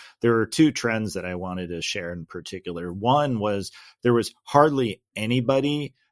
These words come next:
that had the same functional experience from, like, frontline through a director to V P, and then they become a C C O.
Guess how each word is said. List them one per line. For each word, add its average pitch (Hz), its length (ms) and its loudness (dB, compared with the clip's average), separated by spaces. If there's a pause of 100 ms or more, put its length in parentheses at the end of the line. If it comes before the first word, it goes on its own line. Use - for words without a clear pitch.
that 107 120 2
had 104 200 0
the 98 80 -2
same 117 400 0
functional 127 560 -2
experience 135 800 -2
from, 98 400 -4
like, 82 180 -8
frontline 107 880 -2
through 95 280 -4
a 90 60 -4
director 104 600 -2
to 98 100 -2
V 104 220 -2
P, 98 380 -4
and 92 140 -4
then 92 140 -6
they 90 120 -8
become 90 380 -10
a 90 80 -8
C 87 240 -8
C 85 300 -8
O. 78 240 -12